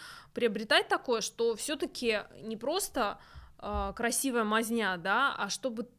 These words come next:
это было сделано художником, у которого есть какой-то свой нарратив. А, чтобы ты примерно понимал, про что он, а, и о чем он говорит в своем искусстве, и,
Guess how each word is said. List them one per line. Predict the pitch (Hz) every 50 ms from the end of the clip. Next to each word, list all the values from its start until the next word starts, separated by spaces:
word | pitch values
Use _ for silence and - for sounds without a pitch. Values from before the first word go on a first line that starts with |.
| _ _ _ _ _ - - _ -
это | - - 233 - 247
было | 208 190 185 185 190 262 269 262 247 233 220 214 208 208
сделано | 202 190 190 233 247 240 240 220
художником, | - 254 233 330 392 415 427 - - 269 240
у | -
которого | - 208 208 - 277 285
есть | 277 233 247 254 -
какой-то | - 240 - 269 233 254
свой | - - 226 240 269
нарратив. | 262 254 240 233 240 233 - - - 196 175 - - - - _ _ _ _ _ _ _ _ - - - - - - - - - - _ -
А, | - 202 202 202 202 196 196 196 196 202
чтобы | 196 - - 262 247 208 214 247 247
ты | 254 - 262 262 262 262 262 240
примерно | - - 226 233 233 247 262 269 277 254 226
понимал, | 196 - 247 233 226 226 226 226 233 247 269 285 311 330 339 349 339 320 262 220 - 202
про | - 226 226
что | 220 - - - 254 254 277 311 285
он, | - 180 269 277 285 277 277 269 247
а, | 226 208 - - - - 214 214 214 208 208 208 208 196 - -
и | - 214 220 220 220 220 220 220 220 220 208 214 - - - - - - - - _ -
о | 214 208
чем | - 269 262 233
он | 226 208
говорит | 185 196 208 208 226 277 302 -
в |
своем | - - 262 254 254 254 247 247
искусстве, | 240 247 - - 262 254 247 233 - - - 233 220 220 214 208 202 202 196 190 - - _ -
и, | 226 220 220 220 220 226 226 220 226 220 214 214